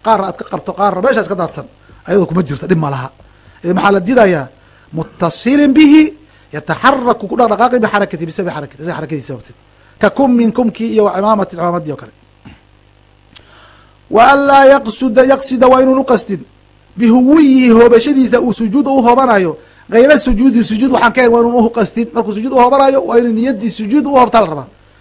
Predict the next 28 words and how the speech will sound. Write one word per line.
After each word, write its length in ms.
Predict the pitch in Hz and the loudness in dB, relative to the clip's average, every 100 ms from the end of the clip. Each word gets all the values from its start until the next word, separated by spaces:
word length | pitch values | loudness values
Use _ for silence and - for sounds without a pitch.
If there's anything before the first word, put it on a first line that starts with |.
| _ - | _ 0
Ee, 140 | 233 | 2
fasac 280 | 269 233 269 | 2 0 0
iyo 120 | 240 | 2
argagax 340 | 220 262 240 220 | 0 0 -2 0
iyo 80 | 254 | 0
wax 80 | 214 | 0
kaloo 140 | 247 | -2
soo 140 | 214 240 | 0 0
tuuray 300 | 247 262 254 | 2 0 0
iyo 120 | 233 - _ _ | -4 -8 _ _
waa 80 | 185 | -4
inaan 160 | 202 180 | -2 -2
ahayn. 220 | 165 160 - _ _ _ _ - | -4 -8 -10 _ _ _ _ -20
Ah. 180 | 147 135 _ _ _ _ _ _ | -18 -18 _ _ _ _ _ _
Mararka 240 | 165 202 214 | -6 -4 -2
qaar 220 | 226 202 | 0 0
zaxmada 400 | 175 190 240 233 | -4 -4 -4 -2
iyo 120 | 208 | -4
cariiriga 380 | - 240 254 220 | -2 0 0 0
daran 220 | 202 247 | -2 -2
ee 80 | 240 | -2
ku 100 | - | -4
haysta 180 | 190 175 | -6 -6
dadka 200 | 233 240 190 | -8 -6 -6
xagga, 180 | 240 | -4
xagga 140 | 214 220 | -6 -4
kaaga 180 | 208 220 | -4 -4
fadhiya, 280 | 220 208 | -4 -4